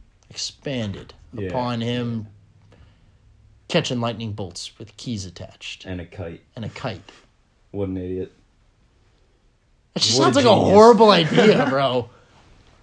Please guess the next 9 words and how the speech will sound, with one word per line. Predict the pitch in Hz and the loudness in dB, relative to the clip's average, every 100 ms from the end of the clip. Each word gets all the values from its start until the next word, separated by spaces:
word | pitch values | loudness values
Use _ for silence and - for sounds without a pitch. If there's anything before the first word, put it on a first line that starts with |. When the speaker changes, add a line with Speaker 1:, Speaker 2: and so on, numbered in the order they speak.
| _ - | _ 2
Speaker 1:
That's | 185 220 | 6 6
some | 226 190 | 4 2
mad | 160 143 147 | 2 2 0
scientist | - 147 135 123 - 104 | -2 -4 -4 -6 -10 -8
level | 123 107 | -8 -8
shit. | 104 - 143 - | -8 -6 -6 -6
Like, | 110 107 151 | -12 -10 -2
let | 170 | 0
me, | 185 190 151 | 0 -2 -6